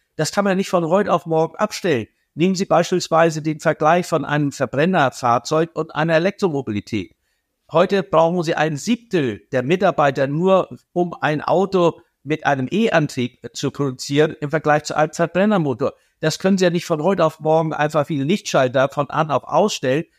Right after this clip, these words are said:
sondern das braucht eine gewisse evolutionäre Zeit, um wirklich ein System umzustellen. Das lässt sich nicht von heute auf morgen machen.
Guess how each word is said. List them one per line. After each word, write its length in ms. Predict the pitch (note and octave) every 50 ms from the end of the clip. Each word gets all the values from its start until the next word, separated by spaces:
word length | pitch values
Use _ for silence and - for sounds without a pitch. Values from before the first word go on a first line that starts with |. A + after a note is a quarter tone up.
| _ _
sondern 260 | - - D3 D3+ D3+
das 240 | - D3+ C#3 - -
braucht 440 | - C3+ C#3 D#3 F#3 G#3 G3+ - -
eine 180 | D#3 D#3 C#3+ C3+
gewisse 600 | B2+ B2+ B2+ E3 F3 - - F3+ F3 E3 - _
evolutionäre 840 | D#3+ D#3+ D#3+ D#3+ D3+ D#3+ - - - C#3+ C#3+ D#3 D#3+ E3+ D3 C#3+ B2
Zeit, 420 | - - C3+ B2 C3+ D#3 F3+ - - _ _ _ _ _
um 200 | - D#3 D3 C3
wirklich 480 | C#3 E3 E3+ - D#3+ D#3+ D#3 - - _ _
ein 240 | - C3+ C3+ C3
System 460 | A#2+ C3 - - - C#3+ D3 D#3 D3+ -
umzustellen. 560 | - D3 C#3 - C3 A2 - A#2+ G2+ F2+ F#2 -
Das 160 | C3 B2 -
lässt 240 | F#3 F#3 F3+ - -
sich 100 | F3+ E3
nicht 120 | F3+ -
von 160 | - E3 D3+
heute 200 | D3+ D#3+ D#3+ D3+
auf 140 | D3 - -
morgen 360 | C#3 C3+ C#3+ C#3+ C3+ A#2+ G2+
machen. 120 | E2 D2+